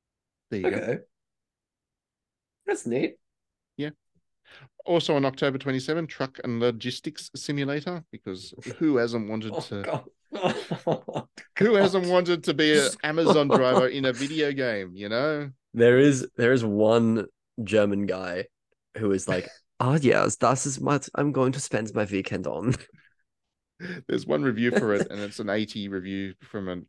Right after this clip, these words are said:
Speaker 1: older version of it. This comes out, I think, on some other platform, um, on October twenty-seven, but it's already out on Switch, and Pure Nintendo loved it. They gave it eighty.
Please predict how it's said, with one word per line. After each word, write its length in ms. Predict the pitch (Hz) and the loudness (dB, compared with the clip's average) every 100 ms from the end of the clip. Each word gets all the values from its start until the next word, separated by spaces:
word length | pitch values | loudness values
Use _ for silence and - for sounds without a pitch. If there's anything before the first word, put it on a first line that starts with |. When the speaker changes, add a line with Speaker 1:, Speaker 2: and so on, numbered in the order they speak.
| 95 | -6
Speaker 1:
older 220 | 95 92 | -6 -4
version 340 | 87 92 92 | -6 -6 -10
of 80 | 90 | -14
it. 100 | 95 | -14
This 180 | 92 - | -16 -16
comes 300 | - 92 92 | -14 -12 -10
out, 200 | 87 87 | -12 -12
I 100 | - - _ | -18 -20 _
think, 220 | 104 95 | -16 -14
on 120 | 92 92 | -14 -12
some 160 | 98 | -8
other 140 | 95 95 | -8 -8
platform, 460 | 95 - 92 95 - _ _ _ - | -10 -12 -12 -16 -18 _ _ _ -10
um, 540 | 87 90 90 90 90 - _ _ _ - | -4 -2 -4 -6 -12 -18 _ _ _ -8
on 120 | 104 | -6
October 240 | 92 104 | -6 -8
twenty-seven, 460 | 92 113 95 110 98 | -8 -8 -6 -6 -4
but 180 | 98 101 - | -4 -4 -8
it's 240 | 104 - | -10 -2
already 220 | 151 147 | 0 2
out 100 | 131 | 0
on 80 | 113 | -2
Switch, 540 | - 110 - - - _ _ | -6 -6 -6 -12 -16 _ _
and 580 | 101 98 98 95 95 92 - | -4 -2 -2 -4 -8 -12 -12
Pure 240 | - 190 | 2 2
Nintendo 380 | 185 156 165 156 | 2 -2 -2 0
loved 220 | 110 147 127 | 0 0 -2
it. 140 | - _ - | -6 _ -16
They 60 | |
gave 160 | 92 87 | -10 -10
it 100 | 92 | -8
eighty. 360 | 95 95 92 95 | -8 -8 -12 -18